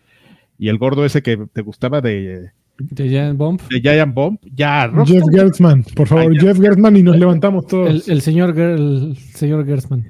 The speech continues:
Speaker 2: Ujú.
Speaker 1: Esos
Speaker 3: El señor
Speaker 1: güeyes ya no les
Speaker 3: Gerstmann.
Speaker 1: compras cualquier cosa. Esos tienen ya una maldición de que sí. Ya lo que tiene que salir tiene que ser una madre así para dejar huella, si no van a decepcionar a lo que sea. Ya no se pueden dar el lujo de sacar algo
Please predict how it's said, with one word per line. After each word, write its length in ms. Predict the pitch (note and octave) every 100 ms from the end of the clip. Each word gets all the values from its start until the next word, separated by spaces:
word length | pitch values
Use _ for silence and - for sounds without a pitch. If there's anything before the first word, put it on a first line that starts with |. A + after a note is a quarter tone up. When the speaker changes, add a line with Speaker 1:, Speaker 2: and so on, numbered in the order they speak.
| - _
Speaker 2:
Ujú. 200 | C#3+ C3+
Speaker 1:
Esos 120 | C#3+ D3+
Speaker 3:
El 20 |
señor 200 | C#3+ D3
Speaker 1:
güeyes 100 | D#3+
ya 60 | A3
no 60 | E3
les 80 | A3+
Speaker 3:
Gerstmann. 180 | D#3+ A#2+
Speaker 1:
compras 280 | - F#3+ E3
cualquier 400 | C#3+ B2 E3+ D#3
cosa. 280 | D#3+ F#3 D3
Esos 260 | E3 -
tienen 400 | - F3 F3 E3
ya 160 | D3 D3
una 160 | D#3+ D3+
maldición 520 | A#2+ A2 A2 C3+ C#3+
de 100 | D3+
que 140 | A#2+
sí. 440 | G2+ C3+ C#3+ D3 C#3+ _ _ _ _ _ _ _ _ _ _ _ _ _ _
Ya 160 | C#3+ D#3
lo 100 | E3
que 100 | D#3
tiene 220 | F#3+ G3+
que 100 | G3+
salir 360 | F3 F#3 F3 F3+
tiene 300 | - F3 F3
que 140 | -
ser 200 | E3 E3+
una 220 | E3 E3 C3
madre 360 | C#3 D3 D3
así 680 | A#2+ - C3 C3+ C3 A#2+ F#2 F2+ _ _ _ _ _ _ _ _ _ _ _ _ _ _ _ _ _ -
para 180 | - G#2+
dejar 260 | G#2 D#3+ D3
huella, 320 | D3 C#3+ A#2+
si 160 | G#2+ B2+
no 160 | D3+
van 220 | F#3 F3+ F3
a 60 |
decepcionar 560 | C#3+ G#2 A2 B2 B2+ D3
a 40 |
lo 140 | C3 -
que 80 |
sea. 100 | B2+
Ya 180 | F3+ G#3+
no 100 | A#3+
se 100 | -
pueden 180 | - A#3
dar 140 | A#3
el 60 | A3+
lujo 160 | A3 G#3+
de 60 |
sacar 260 | F#3 F3 F#3+
algo 260 | G3 F#3